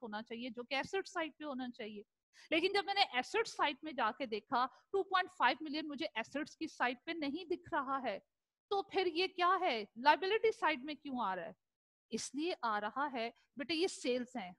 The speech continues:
हमारा revenue है। Revenue या तो accrued होगा या advance होगा, इसके अलावा कुछ और situation possible नहीं है।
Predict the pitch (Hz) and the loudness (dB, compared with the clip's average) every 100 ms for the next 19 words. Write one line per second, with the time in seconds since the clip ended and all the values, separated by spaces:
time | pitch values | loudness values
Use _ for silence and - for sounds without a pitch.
0 | _ 254 277 294 247 226 220 240 240 233 | _ -2 2 2 2 -2 -2 -2 -2 -4
1 | 196 175 - _ - 247 277 359 370 415 | -4 -8 -10 _ -8 2 4 4 0 -4
2 | 240 240 262 262 - 285 - 247 233 180 | 4 6 6 2 -4 -6 -6 -6 -6 -2
3 | 220 220 320 370 _ _ 311 392 359 302 | -4 0 0 -2 _ _ 2 4 4 2
4 | 247 202 - - 196 226 240 - 359 311 | 0 -2 -4 -10 -4 -2 -2 -2 0 0
5 | 269 294 320 - - 233 254 - 262 226 | 0 -4 -6 -12 -4 -2 -2 -4 -10 -8
6 | 202 - 247 196 196 - 202 269 370 _ | -8 -6 -6 -8 -12 -12 -2 -2 -2 _
7 | _ 233 226 196 175 | _ -2 -2 -4 -12